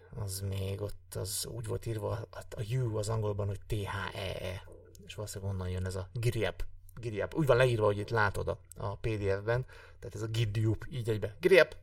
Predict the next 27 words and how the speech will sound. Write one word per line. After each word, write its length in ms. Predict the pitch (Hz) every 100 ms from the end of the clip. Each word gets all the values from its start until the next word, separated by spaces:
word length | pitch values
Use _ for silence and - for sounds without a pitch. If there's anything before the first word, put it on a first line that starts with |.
| -
Na, 260 | 175 220 - - - - - -
hajrá, 340 | 175 160 - -
gyerünk! 320 | - 151 117 - - - - - - -
Egyébként 580 | - 208 208 - 156 180
a 40 | 117
giddy 340 | 107 170 127
up 180 | 120 - - - - - - - - - -
az, 460 | 120 120 120 113
ö, 300 | 117 117 113 117 - - _ _ _ _ _ _ _ -
azt 160 | 151
jelenti 280 | 113 104 104
még 180 | 104 110
az 100 | 113
angolban, 360 | 123 107 110
hogy 120 | 110 127
gia, 460 | - 165 - - - - - -
amit 220 | 117 107
a 40 | 139
lovaknak 440 | 175 110 - 110
mondanak. 480 | 117 110 104 - -
Na, 140 | 139 - -
gia, 180 | 151 131
gia, 280 | 127 113 - _ -
oké? 260 | 143 151 - - - _ - - - -
Oké, 280 | - - 143 -
giddy 260 | - -
up! 80 | 202